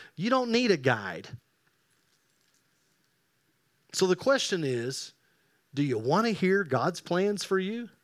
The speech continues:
Or do you just want God to endorse what your plans already are?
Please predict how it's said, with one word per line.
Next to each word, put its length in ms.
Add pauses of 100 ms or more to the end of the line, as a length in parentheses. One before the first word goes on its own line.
(960)
Or 120
do 80
you 120
just 240
want 200
God 400
to 160
endorse 760 (1400)
what 160
your 160
plans 420
already 420
are? 460